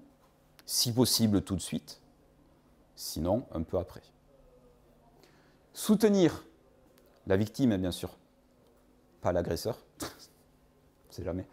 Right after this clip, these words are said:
Euh, dire que la vict-, dire à la victime, « Ok, on a vu,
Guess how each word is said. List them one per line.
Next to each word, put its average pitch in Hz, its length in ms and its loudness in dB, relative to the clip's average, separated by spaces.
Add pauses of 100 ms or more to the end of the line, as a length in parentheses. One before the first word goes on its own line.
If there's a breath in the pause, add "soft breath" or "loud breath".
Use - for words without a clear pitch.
(760 loud breath)
Euh, 92 600 6
dire 120 440 2
que - 100 0
la 143 100 6
vict-, - 320 -6
dire 165 240 2
à 151 60 6
la 131 80 6
victime, « 180 420 0 (640)
Ok, 139 200 2 (300)
on 120 140 6
a 131 80 8
vu, 123 440 0